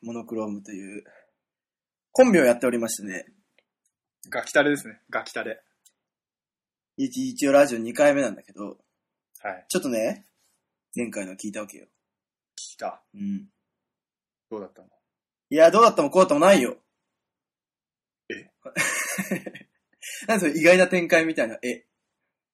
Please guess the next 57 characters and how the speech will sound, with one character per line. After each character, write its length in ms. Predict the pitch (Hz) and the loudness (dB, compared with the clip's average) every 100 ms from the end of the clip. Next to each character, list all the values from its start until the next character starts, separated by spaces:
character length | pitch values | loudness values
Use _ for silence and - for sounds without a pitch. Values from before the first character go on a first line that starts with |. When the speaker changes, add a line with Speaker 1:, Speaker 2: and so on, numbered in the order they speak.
| _ _ _ | _ _ _
Speaker 1:
お 60 | 180 | 6
前 100 | 254 | 6
も 80 | 247 | 6
聞 120 | 254 | 6
い 20 | |
た 80 | 254 | 6
ん 40 | |
じ 60 | 165 | 6
ゃ 40 | |
な 60 | 170 | 4
い 40 | |
の？ 100 | 101 - _ _ _ _ _ _ 123 | 2 -10 _ _ _ _ _ _ -18
Speaker 2:
う 0 | |
ん、 100 | 107 | -16
聞 160 | - | -12
い 40 | 113 | -10
た 60 | |
よ。 160 | 113 - | -10 -10
Speaker 1:
ど 120 | - 220 | 0 2
う 20 | |
だ 80 | 185 | 2
っ 60 | |
た 80 | - | 0
の 40 | |
よ？ 60 | - _ _ _ _ _ _ _ _ _ _ _ _ _ _ _ _ 98 | -20 _ _ _ _ _ _ _ _ _ _ _ _ _ _ _ _ _
Speaker 2:
ま 120 | 110 | -14
あ、 240 | 135 - - _ _ _ - | -10 -12 -14 _ _ _ -4
ど 120 | 147 | 4
う 20 | |
だ 120 | 175 170 | 6 6
っ 20 | |
た 80 | 127 | 2
も 80 | |
こ 100 | - | -2
う 60 | 139 | -2
だ 60 | 131 | -2
っ 40 | |
た 80 | 110 | -4
も 80 | 117 | -4
な 100 | 117 | -2
い 40 | |
よ。 40 | - 208 254 | 0 6 6
Speaker 1:
<laughs> 240 | 247 226 | 8 8
ほ 80 | 226 | 8
ら、 180 | 175 - - 294 | 8 6 -2 6
ほ 100 | 262 | 8
ら 120 | 226 | 10
ね。 100 | - | 8
だ 60 | - | 6
か 720 | 508 - - 359 - - 214 | 4 4 -2 -2 -4 4 6
ら 20 | |
言 160 | 226 240 | 6 6
っ 60 | |
た 160 | 359 311 | 6 6
じ 80 | 180 | 4
ゃ 60 | |
ん。 100 | - | 0